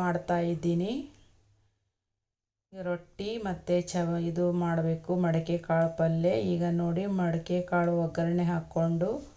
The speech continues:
ಮಡಕೆ ಕಾಳು ಹಾಕೋತಾ ಇದ್ದೀನಿ. ಆಮೇಲೆ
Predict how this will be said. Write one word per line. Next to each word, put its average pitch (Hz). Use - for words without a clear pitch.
ಮಡಕೆ 175
ಕಾಳು 170
ಹಾಕೋತಾ 165
ಇದ್ದೀನಿ. 170
ಆಮೇಲೆ 165